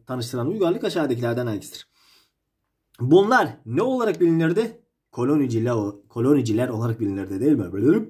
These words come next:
dilim dönmedi. Şimdi sevgili arkadaşlarım, cevabımız Asurlar. Sümerler Mezopotamya'nın temelini atan uygarlıktır. Dünya tarihine kazandırdıkları katkı çivi yazısı.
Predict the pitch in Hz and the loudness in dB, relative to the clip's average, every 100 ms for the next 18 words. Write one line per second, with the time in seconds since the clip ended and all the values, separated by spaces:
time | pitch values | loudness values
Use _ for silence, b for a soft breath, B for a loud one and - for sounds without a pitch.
0 | - - 98 107 127 143 117 - B B | -14 -18 -10 -2 2 4 2 -2 B B
1 | B B B - 262 220 190 175 135 120 | B B B 0 2 4 4 2 2 0
2 | 104 92 - b b - 247 151 120 127 | -4 -8 -10 b b -6 -2 0 0 0
3 | 208 - - 220 - 110 95 - _ _ | 0 0 -4 -6 -2 -2 -4 -10 _ _
4 | - - 277 277 214 135 - - 113 131 | -10 -2 2 4 4 0 -2 -14 -4 -2
5 | 185 208 226 247 202 190 175 170 165 170 | 0 -2 -4 -4 -6 -4 0 2 2 2
6 | 131 147 196 165 - _ b b b b | 0 0 -2 -6 -20 _ b b b b
7 | b 143 151 156 165 165 107 - _ _ | b 6 8 6 4 0 -6 -12 _ _
8 | _ _ - 127 185 202 180 170 185 165 | _ _ -8 -2 -2 0 2 2 2 0
9 | 165 156 151 143 139 117 131 - 214 - | 2 2 2 0 -4 -2 -6 -4 -8 -6
10 | 117 147 135 98 | 4 4 4 -4